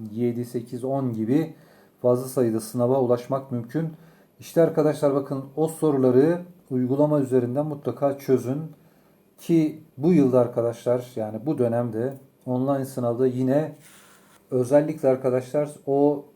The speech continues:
yüz yüze sınav yapılan iki bin on sekiz on dokuz yirmi ki en son yüz yüze sınav iki bin yirmi Temmuz ayında uygulanmıştı arkadaşlar. Ondan sonra araya pandemi girdiği için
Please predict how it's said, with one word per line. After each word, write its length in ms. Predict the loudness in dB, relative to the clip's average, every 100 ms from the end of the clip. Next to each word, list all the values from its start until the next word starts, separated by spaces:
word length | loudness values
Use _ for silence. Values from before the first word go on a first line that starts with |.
| _
yüz 440 | -8 -2 0 -2 -4
yüze 300 | -4 -2 -4
sınav 380 | -4 -4 0 2
yapılan 560 | 2 2 0 0 -4 -12 -20 -20
iki 280 | -14 -8 -6
bin 120 | -4
on 180 | -4 -6
sekiz 380 | -6 -6 -4 -4
on 180 | -4
dokuz 360 | -4 -4 -6 -8
yirmi 500 | -2 0 2 0 -2 -12 _ _
ki 360 | -2 0 0 -6 -20 _ -4
en 180 | -2 -2
son 340 | -2 -2 -2
yüz 240 | -2 -2 -4
yüze 220 | -4 -6
sınav 420 | -4 2 4 4 0 -16 _ -20 -20 _ _ -16
iki 240 | -6 -2
bin 60 | 0
yirmi 360 | 0 0 -2
Temmuz 320 | -2 -4 0
ayında 240 | 0 2 2
uygulanmıştı 540 | 2 2 0 -2 -4
arkadaşlar. 540 | -2 -2 -4 0 0 0
Ondan 380 | 0 2 2 2
sonra 400 | 0 -2 2 4
araya 580 | 4 4 2 4 2 2
pandemi 420 | -2 0 -2 -2
girdiği 300 | -2 -2 -4
için 300 | -6 -8